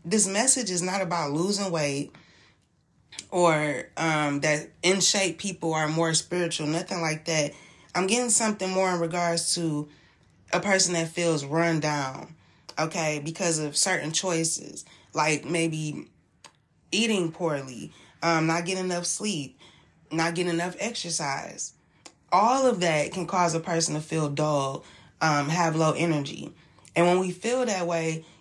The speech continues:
you know, our minds won't be at its sharpest, okay? And when our minds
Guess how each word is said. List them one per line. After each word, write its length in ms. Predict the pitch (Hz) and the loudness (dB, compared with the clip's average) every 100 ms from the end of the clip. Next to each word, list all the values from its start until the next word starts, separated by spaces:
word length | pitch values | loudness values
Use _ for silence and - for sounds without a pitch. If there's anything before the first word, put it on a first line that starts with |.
| - | -4
you 100 | 190 | 0
know, 60 | |
our 260 | 170 170 180 | 0 0 0
minds 580 | 175 208 226 190 175 - | -2 -2 0 0 -2 -4
won't 280 | 165 175 170 | -2 0 0
be 160 | 175 | 0
at 280 | 160 151 - _ _ - | 0 -2 -6 _ _ -4
its 180 | 156 | -2
sharpest, 640 | - 190 180 - - - - | -2 -2 -4 -4 -8 -8 -6
okay? 460 | 143 165 151 151 - - - - | -6 -4 -4 -4 -8 -20 -14 0
And 140 | 165 | 2
when 100 | 165 | 4
our 100 | 156 | 2
minds 640 | 160 202 226 208 180 - | 0 0 0 0 -4 -8